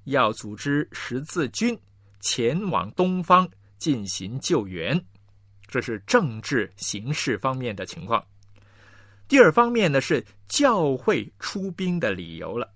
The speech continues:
教会也有他的理由的，因为呢，东西方教会啊，因着意见不合，在公元一零五四年，虽然说已经正式的分裂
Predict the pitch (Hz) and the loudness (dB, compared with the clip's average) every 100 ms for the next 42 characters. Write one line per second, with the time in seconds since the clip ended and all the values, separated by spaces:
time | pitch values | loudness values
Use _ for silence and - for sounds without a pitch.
0 | - - 190 165 120 104 175 92 - 139 | -12 -10 -6 -4 -4 -4 -4 -6 -8 -8
1 | 98 82 - 107 - - - - - - | -8 -10 -10 -10 -10 -14 -20 -20 -10 0
2 | 202 202 170 127 110 - - - - 202 | 2 2 2 0 -4 -8 -20 -20 0 0
3 | 196 196 - 185 180 170 165 170 - 151 | 2 0 0 -2 2 4 4 2 2 2
4 | 110 - 113 87 - - - - 196 233 | 2 0 0 -2 -14 -20 -20 -10 -4 -2
5 | 220 175 - - 220 127 - 151 107 120 | 2 2 0 -6 -4 -2 2 0 2 -2
6 | - - 95 117 - _ - - - - | -2 -10 -4 -4 -4 _ -20 -20 -20 0
7 | 139 113 - 233 196 110 107 147 - - | 2 2 -2 -4 -2 -2 -2 -6 -12 -10
8 | 202 202 - 113 110 135 165 - 107 87 | -8 -8 -10 -8 -6 -6 -6 -8 -10 -6
9 | - - 180 113 95 123 185 - - - | -4 0 0 -2 -2 -2 -2 -6 -20 -20
10 | - - - - - 190 113 117 - 135 | -20 -20 -12 -2 2 4 4 0 -2 0
11 | 131 135 - - 120 113 123 196 202 190 | 0 0 -6 -10 -4 -4 -2 -2 -4 -2
12 | - 202 120 - 135 101 98 - - 170 | 0 0 0 -2 -2 -2 -6 -4 0 2
13 | 165 170 123 | 2 2 0